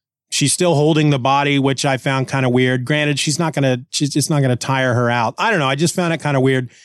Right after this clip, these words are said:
You could also look at this panel as if she's maybe standing on the ground and she's walking toward Lois and Lex, who's just gotten out of his van. But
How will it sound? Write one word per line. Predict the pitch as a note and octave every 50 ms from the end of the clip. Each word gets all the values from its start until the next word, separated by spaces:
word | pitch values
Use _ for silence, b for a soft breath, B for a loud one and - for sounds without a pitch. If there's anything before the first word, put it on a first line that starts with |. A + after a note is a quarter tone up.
| b b b b b
You | - D#3+ F#3
could | D#3 G#3 A3+
also | C4 D4+ D#4 - - G3+ F3+
look | E3+ E3 E3 D#3 -
at | D#3+ C#3+ -
this | D3+ C#3 -
panel | - - C3+ C3+ C3+ C3+ C3+ C3 C#3 -
as | D3 C#3 C3+ A#2 A2
if | C3 B2+ B2 A2+ - - - _ _ _ _ _ _ _ -
she's | - - - C#3+ B2
maybe | A#2 C#3+ C#3+ C#3+ C3 C3
standing | B2 - - D3 C#3+ C#3+ C#3+ C#3 C3+ B2+
on | B2+ B2 A#2+
the | A#2
ground | G#2+ A2 B2 B2 C3 B2+ A#2+ A2+ A2
and | A2 A2
she's | - - B2 G#2+ - G#2+ - - _ _ _ _ _ _ _ _ _ _ _ _ E3+
walking | A#2 B2 C#3 C#3+ D3 C#3 - D#3+ C#3 B2 B2+ B2
toward | - - A#2+ A#2+ C#3 F3+ F3+ C#3 A2+ G2+ F#2 G#2 - _ _ _ _ _ _ _ _
Lois | - A2+ A#2+ C3 B2+ A#2+ A#2+ A#2 A2 - - - -
and | - B2+ A#2 A2+ A2 A2
Lex, | G#2+ G#2 A#2 A2+ A2 - - - - -
who's | - A#2 A2 G2+
just | G#2 A2 G#2 -
gotten | - A#2+ A2 A2 G#2+
out | A2 G#2 G#2+
of | G2
his | G#2 G#2 G2+
van. | F#2+ F#2+ A#2 A2 G#2+ G2+ G2+ G2+ G2+
But | G2+ C3 C3 B2+ C#3